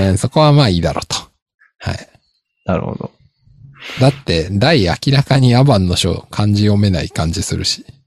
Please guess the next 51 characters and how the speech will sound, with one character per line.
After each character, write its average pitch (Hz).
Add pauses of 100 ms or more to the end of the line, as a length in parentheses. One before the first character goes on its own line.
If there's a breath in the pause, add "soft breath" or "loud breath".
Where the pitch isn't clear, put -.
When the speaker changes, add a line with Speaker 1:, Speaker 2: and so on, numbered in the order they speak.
(800)
Speaker 2:
読 98
め 87
て 85
な 85
か 71
っ -
た -
で -
す -
ね。 151
Speaker 1:
漢 123
字 117
の 120
と -
こ 117
で 92
引 -
っ -
か -
か 87
っ -
て -
ま -
す -
か 110
ら 107
ね。 101 (200)
Speaker 2:
う 92
ん。 - (340)
Speaker 1:
す -
げ 95
え 87
漢 92
字 95
か -
な 90
混 90
じ 92
り 90
文 90
な 87
ん 85
だ -
こ 87
の 85
世 -
界 -
み 85
た 87
い 87
な。 -